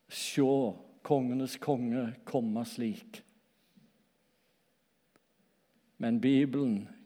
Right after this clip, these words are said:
hvert sjuogtjuende vers i Det nye testamentet, er innom den sannheten at han som kom på eselet den dagen, han skal komme igjen.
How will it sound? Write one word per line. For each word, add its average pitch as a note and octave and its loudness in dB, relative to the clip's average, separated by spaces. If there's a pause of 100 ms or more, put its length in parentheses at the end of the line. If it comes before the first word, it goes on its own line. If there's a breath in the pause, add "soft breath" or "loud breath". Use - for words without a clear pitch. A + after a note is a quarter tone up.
hvert - 0 (180)
sjuogtjuende D3 2
vers C3+ -2 (100)
i D3 0
Det C#3+ 0
nye B2+ 0
testamentet, C3 -2 (920)
er C3+ 6
innom C#3 4
den C3+ 4
sannheten C3+ -2
at C3 -2 (160)
han C#3 2
som B2+ 0
kom C3+ 2
på C#3+ 2
eselet C#3 2
den C#3 6
dagen, A2+ 2 (1500)
han C#3+ 0
skal C3+ 2 (120)
komme C3 -2 (240)
igjen. B2 -2